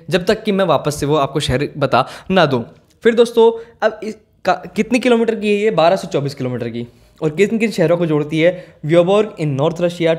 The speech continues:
to Lumbin in North Eastern Germany via Baltic Sea। ये दोस्तों मैंने आपको लास्ट लेक्चर में सेम टू सेम कवर करवाया था।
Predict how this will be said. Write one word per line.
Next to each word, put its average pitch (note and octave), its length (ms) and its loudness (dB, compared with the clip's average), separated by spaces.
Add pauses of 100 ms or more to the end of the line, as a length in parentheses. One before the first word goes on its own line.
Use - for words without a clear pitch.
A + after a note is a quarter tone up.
to F#3+ 100 0
Lumbin F3 580 0
in D#3 240 -2
North E3+ 200 0 (100)
Eastern D3 380 -4
Germany A#2 380 -4 (260)
via C3+ 240 0
Baltic A2+ 340 -4
Sea। - 180 -12 (380)
ये F#3+ 100 4
दोस्तों G3 240 2
मैंने F3 160 2
आपको F3 120 -2
लास्ट D3 360 0
लेक्चर D#3 180 -4
में D#3 80 -2
सेम D3 200 -4
टू C3+ 80 -2
सेम C#3 160 -2
कवर B2+ 200 -2
करवाया B2 360 -2
था। D3 280 -6